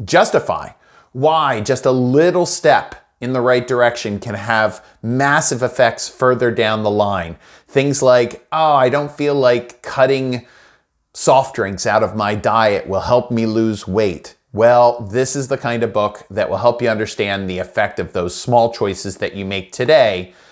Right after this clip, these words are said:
to make your life in the f-, future better. So that is The Compound Effect by Darren Hardy. The second book I'm going to recommend to you today is Take a Nap,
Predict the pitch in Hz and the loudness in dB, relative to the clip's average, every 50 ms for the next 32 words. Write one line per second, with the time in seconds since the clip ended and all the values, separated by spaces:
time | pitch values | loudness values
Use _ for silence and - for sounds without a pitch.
0 | _ _ _ _ - 120 110 110 107 104 - 113 110 107 110 107 107 107 104 - | _ _ _ _ -6 -4 -4 -2 -4 -2 -2 -2 0 2 4 4 4 2 0 -4
1 | 107 101 98 95 - - - - _ _ _ _ - 135 123 107 95 - 110 90 | -6 -6 -6 -6 -10 -14 -20 -20 _ _ _ _ -6 -2 -2 -2 -2 -2 -2 -4
2 | 85 - 90 76 - - - - _ _ _ _ _ - - 113 101 92 90 131 | 0 0 0 0 0 -4 -8 -18 _ _ _ _ _ -4 -2 -2 2 4 4 4
3 | 143 151 143 147 - 127 120 117 113 113 - 101 - - - 151 160 165 - 151 | 4 2 0 0 -2 0 0 0 -2 -4 -6 -10 -8 -4 -2 -2 -2 -2 -2 -2
4 | 143 139 135 120 - - 127 117 120 117 - - - _ - - - _ _ _ | -2 -2 -2 -4 -2 0 2 2 2 0 -4 -12 -20 _ -20 -20 -20 _ _ _
5 | - 104 95 95 90 90 - 120 117 120 123 123 123 117 107 - 117 110 104 85 | 0 0 0 -2 -4 -2 0 0 2 2 2 0 0 -2 0 2 2 2 2 2
6 | 78 73 67 - _ _ _ _ - - 107 101 123 127 - - - - 214 233 | -2 -8 -14 -18 _ _ _ _ -20 -14 -4 -2 0 0 2 2 2 4 4 4
7 | 262 254 254 214 151 - 123 107 101 - - 107 104 101 101 104 104 101 101 98 | 2 2 0 -2 -2 0 0 0 0 0 -2 -4 -2 -2 -4 -4 -2 -2 -2 -2
8 | 101 98 95 - 101 95 95 95 92 90 87 - 101 92 92 92 - - 107 98 | -2 -2 -2 -4 -4 -4 -4 -4 -4 -6 -6 -6 -4 -4 -4 -4 -4 -2 0 0
9 | 98 95 98 95 - - - - - - - _ - 120 113 104 - - - - | 2 2 0 0 -2 -6 -14 -20 -20 -20 -8 _ -2 0 0 0 -2 -4 -4 -6
10 | - - - 185 233 240 - - - - 131 131 127 131 131 135 151 165 165 - | -2 2 4 4 4 2 0 -8 -6 -4 -2 0 0 0 2 2 2 0 0 -4
11 | - - | -10 -18